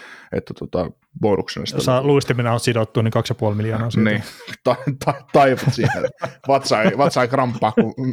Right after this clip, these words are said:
Speaker 1: meet, meet sitomaan. Et niinkin voi käydä,
Speaker 2: Joo.
Speaker 1: ei siitä sen enempää.
Speaker 2: Niin. <laughs> Kellekään näin on käynyt. <laughs> Joo, mutta tota, Pavelskista sen verran, että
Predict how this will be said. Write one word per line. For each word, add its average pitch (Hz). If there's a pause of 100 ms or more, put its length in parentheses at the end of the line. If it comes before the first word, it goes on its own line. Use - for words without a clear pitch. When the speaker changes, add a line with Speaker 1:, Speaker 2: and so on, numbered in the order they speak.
Speaker 1:
meet, 127 (220)
meet 127
sitomaan. 110
Et 117 (180)
niinkin 147
voi 170
käydä, 131
Speaker 2:
Joo. -
Speaker 1:
ei 113
siitä 131
sen 123
enempää. 113 (880)
Speaker 2:
Niin. 127
<laughs> -
Kellekään 196
näin 175
on 165
käynyt. 165 (720)
<laughs> 277
Joo, 147
mutta 147
tota, 147 (840)
Pavelskista 135
sen 117
verran, 117
että 123